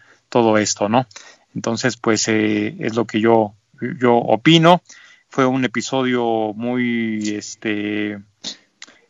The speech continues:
eh, muy mágico para mí, eh, y lo pretendimos hablar con todo, todo nuestro respeto hacia las creencias religiosas, eh, culturales y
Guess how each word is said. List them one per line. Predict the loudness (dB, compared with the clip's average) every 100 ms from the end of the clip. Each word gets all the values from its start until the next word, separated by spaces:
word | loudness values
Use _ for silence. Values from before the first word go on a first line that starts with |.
| -12
eh, | -6 -4 -4 -4 -6 -8 -14 -18 _ _ _ _ -2
muy | 6 8
mágico | 8 6 2 -2 0
para | 2 2
mí, | -2 -4 -4 -8 _ _ _ _ -18
eh, | -8 -4 -2 -4 -6
y | -6 -4 -4 -6
lo | -4 -2 -2 -4 -4 -6 -10 _ _ _
pretendimos | -10 -6 -4 -2 -2 -2
hablar | 0 0
con | -2 -6 -6 -12
todo, | -6 -4 -2 -6 -10 _ _ _ _
todo | -2 0
nuestro | -4 -8 -8 -8
respeto | -8 -4 -4 -2 -6 -8 _ _ _ _
hacia | -10 -6 -4
las | -4
creencias | -2 0 0 -2 0 2 0 -6 -10
religiosas, | -10 -10 -4 -2 0 0 -2 -4 -8
eh, | -12
culturales | -10 -12 -4 4 6 6 0 -6 -10 -12
y | -12 -12